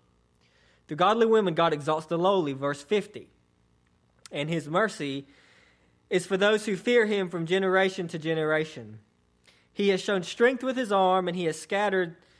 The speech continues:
the proud in the thoughts of their hearts.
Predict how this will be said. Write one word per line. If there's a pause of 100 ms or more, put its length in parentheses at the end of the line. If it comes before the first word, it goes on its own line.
(240)
the
proud
in
the
thoughts
of
their
hearts.